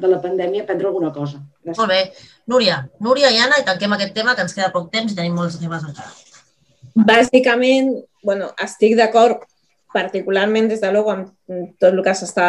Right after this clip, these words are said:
Speaker 3: remarcant ara mateix de, dels recursos. Jo crec que això sempre està a la base de tot, en tot el que fa referència també de racionalitzar l'horari, i només acotar una cosa o puntualitzar un punt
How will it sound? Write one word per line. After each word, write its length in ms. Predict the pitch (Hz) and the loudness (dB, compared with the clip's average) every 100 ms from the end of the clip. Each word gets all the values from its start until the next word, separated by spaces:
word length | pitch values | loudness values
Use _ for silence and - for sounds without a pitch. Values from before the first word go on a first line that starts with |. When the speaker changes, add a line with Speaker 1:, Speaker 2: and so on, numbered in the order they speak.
| 180 | 2
Speaker 3:
remarcant 500 | 180 180 175 180 185 | 0 -2 -2 -2 -2
ara 160 | 185 185 | -4 -2
mateix 500 | 185 190 202 196 - _ _ _ _ - | -2 2 2 0 -8 _ _ _ _ -4
de, 220 | 185 190 185 165 92 | 0 2 0 -2 -2
dels 180 | 185 190 | -2 0
recursos. 600 | - - 214 214 233 233 | -2 2 2 2 0 2
Jo 80 | 190 | 0
crec 220 | - - | -2 -4
que 80 | 147 | -6
això 180 | - 185 196 | 0 0 2
sempre 480 | 220 208 208 196 185 | 2 2 2 0 -2
està 460 | - 185 190 185 | -4 -10 -6 -4
a 80 | 190 | 0
la 140 | 190 180 | 2 2
base 240 | 190 196 | 2 4
de 100 | 180 180 | 4 4
tot, 260 | 208 226 - _ _ _ _ _ _ - - | 4 4 0 _ _ _ _ _ _ -20 -6
en 200 | 190 196 | -2 0
tot 160 | 202 220 | 2 2
el 80 | 214 | 0
que 80 | 214 | -2
fa 140 | 190 | -4
referència 460 | 190 185 190 220 190 | -6 -4 -4 -4 -6
també 240 | 185 196 | -2 0
de 100 | 196 | 0
racionalitzar 720 | - 233 - 180 175 170 190 190 | -2 -6 -6 -6 -6 -2 0 2
l'horari, 440 | 190 208 208 214 262 _ _ - | 2 2 2 0 -4 _ _ -2
i 100 | 202 | 2
només 500 | 226 233 233 262 - - | 4 6 4 4 -4 -6
acotar 480 | 220 185 185 180 196 | -6 -6 -6 -4 -2
una 220 | 202 190 | -2 -2
cosa 320 | 196 214 214 196 | 0 2 2 0
o 100 | 196 | -2
puntualitzar 560 | 190 - 185 185 190 | -4 -2 -2 -2 -2
un 160 | 208 202 | -2 0
punt 260 | 208 208 | -2 -2